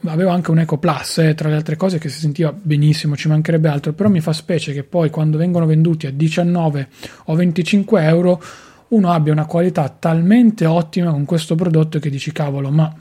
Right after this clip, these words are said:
perché devo spendere di più?" Certo, non sono perfetti, ci mancherebbe altro, però per mettere un po' di musica di ambien-, d'ambiente, quando viene qualcuno a casa, quando si è in casa,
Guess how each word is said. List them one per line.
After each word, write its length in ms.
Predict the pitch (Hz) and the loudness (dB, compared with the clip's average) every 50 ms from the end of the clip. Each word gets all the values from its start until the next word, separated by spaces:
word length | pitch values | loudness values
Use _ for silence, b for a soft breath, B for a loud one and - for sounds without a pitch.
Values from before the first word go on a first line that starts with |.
| _ _ _ | _ _ _
perché 240 | - 175 160 - 165 | -8 -6 -2 -2 0
devo 160 | 151 147 143 | 0 0 -2
spendere 500 | 131 - - - 151 143 139 135 139 135 | -2 -4 -2 -2 0 0 2 0 0 0
di 100 | 131 131 | -2 -4
più?" 180 | - - 151 139 | -6 -8 -10 -6
Certo, 400 | - - 170 151 135 - - 147 | 0 0 2 2 0 -2 -4 -2
non 200 | 151 151 151 147 | 0 0 0 0
sono 480 | 147 - - - 151 151 160 160 156 | -2 -4 -4 -2 2 4 4 4 4
perfetti, 720 | 156 151 139 135 127 - - - 143 135 131 - - - 143 | 2 0 -2 -2 -2 -6 -6 -4 -4 -4 -4 -8 -10 -12 -10
ci 140 | - - | -6 -6
mancherebbe 460 | 147 147 143 135 - 147 147 147 151 156 | -4 -4 -4 -6 -6 -6 -4 -2 -2 -2
altro, 300 | 143 139 131 - 160 160 | -2 -4 -6 -8 -6 -4
però 320 | 160 208 208 180 139 127 B B B B B B B B B _ | 0 2 2 2 2 0 B B B B B B B B B _
per 160 | - 165 160 | -2 0 2
mettere 340 | 165 190 214 214 - 202 180 | 2 2 2 2 2 2 2
un 80 | 165 | 2
po' 100 | 160 202 | 2 2
di 80 | 175 165 | 2 4
musica 360 | 160 175 190 180 185 175 165 | 4 4 4 2 2 2 4
di 100 | 160 160 | 4 4
ambien-, 520 | 160 160 156 147 147 143 135 131 147 185 | 4 6 4 4 2 0 -2 -4 -6 -2
d'ambiente, 560 | 202 165 160 156 151 151 143 135 135 143 - 151 | 2 4 4 4 4 2 0 -2 -6 -8 -10 -10
quando 260 | - 165 160 165 165 | -8 -6 -4 -2 -2
viene 180 | 156 165 170 180 | -2 -2 -2 -2
qualcuno 400 | 170 175 165 160 - 170 165 165 | -2 -4 -4 -2 -2 -2 0 -2
a 60 | 165 | -2
casa, 400 | 160 - 143 131 147 151 147 143 | -4 -6 -6 -6 -6 -8 -10 -8
quando 280 | - 170 165 165 160 160 | -4 -2 0 2 2 0
si 140 | 156 - | 0 0
è 40 | 175 | 0
in 100 | 170 170 | 0 0
casa, 500 | 160 185 165 147 139 131 131 143 143 139 | 0 0 0 0 0 -2 -4 -4 -6 -6